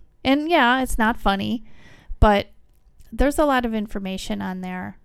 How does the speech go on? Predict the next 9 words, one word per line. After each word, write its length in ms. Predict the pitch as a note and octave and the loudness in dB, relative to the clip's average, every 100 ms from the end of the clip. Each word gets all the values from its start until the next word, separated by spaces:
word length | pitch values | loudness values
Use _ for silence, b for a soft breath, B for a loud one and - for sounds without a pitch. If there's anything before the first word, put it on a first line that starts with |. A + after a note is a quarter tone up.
| - | -10
If 160 | A#3+ - | -6 -4
there's 200 | E4+ G4 | -4 -2
someone 320 | G#4+ G#4+ F#4+ | -6 -6 -6
that 220 | F4+ - | -6 -4
you 80 | D4 | -2
know 380 | A#3+ C#4+ C4+ G#3+ | 0 0 0 0
that 360 | A#3 G#3+ A3 - | 0 0 -2 -6
you 280 | A3 A3+ A3 | -4 -2 -2
suspect 800 | - G#3+ - - G3+ C4 - | -2 -4 0 0 0 -2 -4